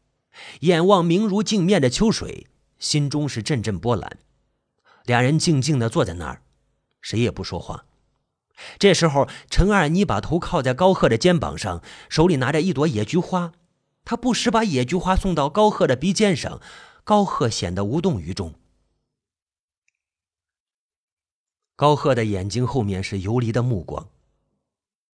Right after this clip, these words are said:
似乎在等待什么。是什么呢？陈二妮只觉得今天的高贺心情沉重到了极点，她很想安慰他，但是又不知道说什么好。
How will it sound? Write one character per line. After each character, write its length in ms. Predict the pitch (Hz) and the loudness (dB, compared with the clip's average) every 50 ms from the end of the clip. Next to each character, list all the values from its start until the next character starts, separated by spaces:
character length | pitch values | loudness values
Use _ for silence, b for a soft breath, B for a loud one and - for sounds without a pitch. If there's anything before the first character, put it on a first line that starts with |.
| _ _ _ _ | _ _ _ _
似 180 | - - - 180 | -12 -8 -4 -4
乎 220 | 143 - - 196 | -4 -4 -4 -4
在 160 | 185 185 147 - | -4 -4 -4 -6
等 200 | 113 87 82 113 | -6 -6 -4 -4
待 200 | 170 180 165 101 | -4 -4 -4 -4
什 180 | - - 78 | -6 -10 -12
么。 100 | - - - _ _ _ _ _ _ _ _ _ _ _ _ _ _ _ _ _ _ _ _ _ _ | -14 -20 -20 _ _ _ _ _ _ _ _ _ _ _ _ _ _ _ _ _ _ _ _ _ _
是 160 | - - - | -12 -8 -8
什 220 | 175 - - 76 - | -6 -6 -8 -10 -10
么 80 | 85 | -10
呢？ 160 | 107 117 - - _ _ _ _ _ _ _ _ _ _ _ _ _ _ _ _ _ B B B B B B | -10 -10 -12 -14 _ _ _ _ _ _ _ _ _ _ _ _ _ _ _ _ _ B B B B B B
陈 240 | - 160 214 254 262 | -2 0 0 2 2
二 180 | 254 233 170 | 2 2 2
妮 180 | 160 196 233 247 | 2 4 4 4
只 160 | 175 - 110 | 2 2 -2
觉 160 | 95 - 120 | -2 0 2
得 120 | 127 139 113 | 2 2 2
今 200 | - - 240 233 | 2 2 2 2
天 200 | - - 208 202 | 2 2 0 0
的 100 | 147 117 | 0 0
高 220 | - 160 165 170 | 2 2 2 2
贺 260 | 160 - 143 127 - _ _ _ | 2 0 -4 -6 -6 _ _ _
心 220 | - - 170 180 160 | -6 -2 0 0 0
情 200 | - - 147 143 | 0 -2 -4 -6
沉 180 | - 120 139 | -4 -4 -4
重 160 | 147 147 127 | -4 -2 -2
到 120 | 113 117 104 | -2 -2 -2
了 100 | 92 92 | -2 -4
极 180 | - - 117 | -4 -2 -4
点， 300 | - 82 78 64 - - _ _ _ _ _ _ _ _ _ _ _ _ _ _ _ _ _ _ _ | -4 -4 -6 -10 -12 -14 _ _ _ _ _ _ _ _ _ _ _ _ _ _ _ _ _ _ _
她 120 | - - 135 | -8 -6 -4
很 160 | - 139 151 | -4 -4 -4
想 160 | 117 101 87 | -4 -4 -6
安 180 | - 147 170 180 | -4 -2 0 0
慰 120 | 175 127 | 0 -2
他， 280 | 85 - - - - - b b b b b b b b b | -4 -6 -12 -18 -20 -20 b b b b b b b b b
但 140 | - 120 113 | -4 -4 -2
是 140 | - 127 | -2 -2
又 80 | 127 120 | -2 -2
不 120 | 123 123 | -4 -4
知 80 | 110 123 | -4 -2
道 140 | 127 110 104 | 0 0 0
说 160 | - - 131 | 0 -2 -2
什 160 | - - 87 | -2 -2 -4
么 80 | 92 87 | -6 -6
好。 240 | - - - - | -6 -8 -12 -12